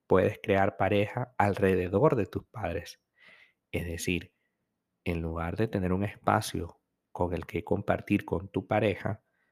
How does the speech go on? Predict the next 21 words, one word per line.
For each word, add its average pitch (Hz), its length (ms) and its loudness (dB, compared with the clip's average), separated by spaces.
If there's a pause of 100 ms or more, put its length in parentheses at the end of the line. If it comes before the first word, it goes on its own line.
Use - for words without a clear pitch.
(180)
tratas 90 340 2
de 101 140 -4
compartir 92 500 -2
un 98 100 0
espacio 92 680 -4 (540)
de 98 320 6
tu - 180 -2
familia 87 560 -4 (160)
con 101 300 2
tu - 80 -6
pareja. - 440 -12 (1300)
Así 110 640 0
vemos 101 560 2
que 98 240 0
constantemente 98 1040 0
la 92 160 0
otra 87 240 0
persona 113 560 2
se - 140 -8
siente 92 320 -6
incómoda 110 640 0